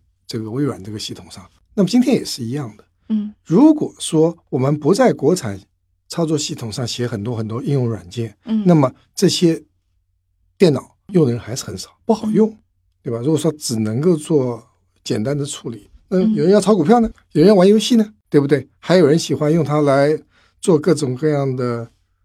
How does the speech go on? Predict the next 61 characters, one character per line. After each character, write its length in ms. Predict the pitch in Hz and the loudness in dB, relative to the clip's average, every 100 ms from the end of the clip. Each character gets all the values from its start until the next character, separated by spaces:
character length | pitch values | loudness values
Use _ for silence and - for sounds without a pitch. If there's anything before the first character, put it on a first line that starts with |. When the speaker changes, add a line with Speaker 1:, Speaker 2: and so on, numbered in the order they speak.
| _ | _
Speaker 1:
呃， 360 | 143 117 110 113 | -10 -10 -10 -12
处 180 | - 180 | -4 -4
理， 180 | 120 - | -4 -12
比 120 | 127 | -8
如 80 | 123 | -4
说 440 | 214 131 127 127 | -2 0 -2 -2
电 200 | 123 160 | 4 4
影 180 | 123 113 | 4 0
工 160 | 123 151 | -2 2
作 120 | 143 | 2
者， 160 | 123 98 | 0 -10
Speaker 2:
嗯。 180 | _ _ _ - | _ _ _ -12
对， 140 | 214 226 - | -12 -12 -8
小， 100 | - | -4
Speaker 1:
它 140 | 277 | -2
需 140 | 196 170 | -4 -10
要 60 | |
Speaker 2:
小 220 | - 214 | -8 -8
众 160 | 202 262 | -4 -2
的 80 | 240 | -2
软 160 | 202 | -4
件 180 | 185 208 | -6 -4
应 40 | 196 | 2
该 80 | |
是 220 | 175 147 147 | 4 4 0
很 100 | 185 | -8
难 180 | 180 | -8
找。 40 | 185 | 0
Speaker 1:
对 80 | 151 | 4
啊， 20 | |
然 20 | |
后 80 | 185 | 6
我 140 | 156 | 6
们 400 | 120 135 147 143 | 4 0 0 -2
集 140 | 139 160 | -2 2
成 120 | 180 | 6
电 140 | 190 | 6
路 80 | 185 | 6
设 220 | 180 247 | 6 4
计 160 | 180 180 | 4 2
的， 180 | 165 151 | 0 -2
Speaker 2:
嗯。 100 | 151 | -4
Speaker 1:
我 80 | 131 | -2
们 80 | 131 | 0
还 160 | 151 | 4
要 120 | 160 | 6
有 140 | 147 135 | 6 4
E 100 | 160 | 0
D 200 | 165 165 | 2 2
A 80 | 170 | 4
软 200 | 127 120 | 2 2
件。 300 | 185 160 _ - | 0 -2 _ -4
Speaker 2:
嗯。 220 | 214 202 - | -4 -4 -2
Speaker 1:
这 120 | 226 | 0
些 240 | 214 208 202 _ | 4 2 2 _
都 280 | 233 254 247 | 4 4 0
是 160 | - | 0
要 160 | 180 139 | 0 0
在 240 | - 147 127 | -2 -4 -4
这 340 | - 294 233 | 0 2 2
个 240 | 123 - | -2 -12